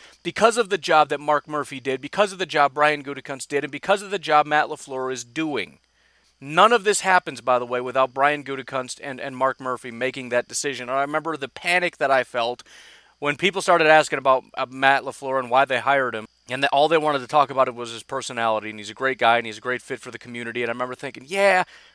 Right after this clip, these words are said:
but is he any good at football?" 'Cause, uh, you know, and then somebody asked him, like, "Are you worried about him not being that good of an offensive coordinator in Tennessee?" And,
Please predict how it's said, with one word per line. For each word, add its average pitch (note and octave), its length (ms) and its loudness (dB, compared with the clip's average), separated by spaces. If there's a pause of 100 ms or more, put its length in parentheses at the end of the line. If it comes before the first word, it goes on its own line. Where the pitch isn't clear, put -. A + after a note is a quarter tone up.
but E3+ 140 0
is F3 120 0
he G#3+ 120 4
any C#4+ 120 4
good D4+ 160 2
at B3 120 2
football?" C#3 600 2
'Cause, C#3+ 200 -6
uh, F#3+ 80 6
you G#3+ 200 0
know, A3 420 4 (420)
and D#3+ 120 -4
then G3 80 2
somebody G3 300 6
asked A#3 260 10
him, C3 120 -6
like, A#2 120 -2
"Are A#2 60 -2
you A#2 160 -6
worried D3+ 340 0
about D#3+ 300 4 (180)
him D#3+ 320 -6
not D#3 300 0
being D#3 300 -6
that D3+ 160 -4
good D#3 100 -4
of D#3 80 -4
an D3 80 -6
offensive D3+ 400 -4
coordinator D#3 320 -6
in C#3 80 -6
Tennessee?" D#3+ 480 -6
And, C3+ 160 -8